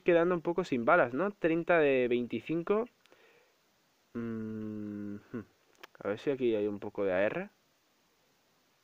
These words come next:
Vamos a petar esto primero, que es lo bueno de las pas doce, que puedes disparar desde cincuenta metros. Perfecto, una M cuatro A uno. Ahora va a ser bastante más fácil matarle, ¿eh? Yo creo. A ver,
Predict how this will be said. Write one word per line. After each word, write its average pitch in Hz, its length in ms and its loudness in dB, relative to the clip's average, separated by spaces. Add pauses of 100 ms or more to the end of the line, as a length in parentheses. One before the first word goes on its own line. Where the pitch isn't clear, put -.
(140)
Vamos 131 200 -6
a 156 60 2
petar 113 260 2
esto 110 220 -2
primero, 117 480 0 (460)
que 120 120 2
es 120 80 0
lo 151 100 4
bueno 143 220 4
de 131 80 6
las 120 140 2
pas 117 180 0
doce, 123 300 0
que 98 300 0
puedes 117 260 0
disparar 117 400 0
desde 104 380 -2
cincuenta 117 320 -4
metros. 135 240 -4
Perfecto, 120 400 0
una 127 140 0
M 131 180 0
cuatro 123 360 4
A 110 60 6
uno. 160 280 -2 (460)
Ahora 139 480 6
va 123 180 2
a - 20 4
ser 131 200 2
bastante 120 320 0
más 113 140 -2
fácil 107 260 -2
matarle, 92 500 -2
¿eh? 127 60 -2
Yo 113 120 -2
creo. 175 300 0 (1120)
A 95 80 -4
ver, 120 280 -2